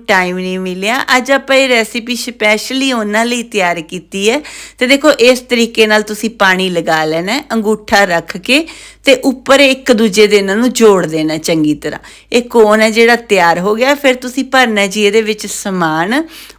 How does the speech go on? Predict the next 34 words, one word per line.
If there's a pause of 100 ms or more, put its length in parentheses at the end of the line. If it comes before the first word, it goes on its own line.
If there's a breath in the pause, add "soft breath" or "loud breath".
ਉਸ
ਤੋਂ
ਬਾਅਦ (120)
ਉੱਪਰੋਂ
ਜੋੜ
ਕੇ
ਇਹਦੇ
ਵਿੱਚ
ਹਲਕਾ
ਜਿਹਾ
ਇੱਕ
ਬਲ
ਦੇ
ਦਿਓ, (340 loud breath)
ਕਿਉਂਕਿ
ਜਦੋਂ
ਸਮੋਸੇ
ਤਿਆਰ
ਹੁੰਦੇ
ਆ
ਨਾ, (340 loud breath)
ਜਿਹੜਾ
ਉਹ
ਬਲ
ਹੈ
ਵਿੱਚ
ਬੜਾ
ਹੀ
ਜ਼ਿਆਦਾ
ਵਧੀਆ
ਲੱਗਦਾ
ਹੈ। (380 loud breath)
ਜੇ
ਦੱਸੋਗੇ